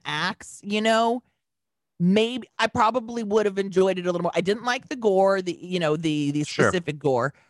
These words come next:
Speaker 1: Um, if he didn't break it down in the acts, and if it wasn't so Tarantino-esque, I probably would have enjoyed it more.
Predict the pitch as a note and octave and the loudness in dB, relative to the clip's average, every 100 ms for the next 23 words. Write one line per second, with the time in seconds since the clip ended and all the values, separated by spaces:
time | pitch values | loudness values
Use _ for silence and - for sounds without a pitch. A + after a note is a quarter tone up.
0 | _ F#3+ F3+ G#3 A3 G3+ B3+ F#4 A3+ A#3 | _ -4 -2 -2 -2 0 0 0 0 0
1 | G#3+ F#3 F#3 F#3 F3 C#3 D#3 F3 F3+ - | 0 2 2 2 0 -2 -2 -4 -6 -6
2 | F3 E3+ D#3+ - E3+ G3+ A3 F#3+ - D3+ | -4 -2 -4 -4 0 0 0 -10 -2 2
3 | E3+ F3+ F#3 F3+ F3+ G3 F#3 E3 F#3 - | 2 0 -4 -4 -4 -2 -2 0 -2 -2
4 | D3+ F3 D3 D#3+ D3 D3 D#3 C3+ C3 C3+ | -2 0 0 0 0 2 0 -2 -2 -2
5 | G#2+ E3 E3 F#3+ G#3 A#3 C4 | 0 -2 0 0 0 -4 -6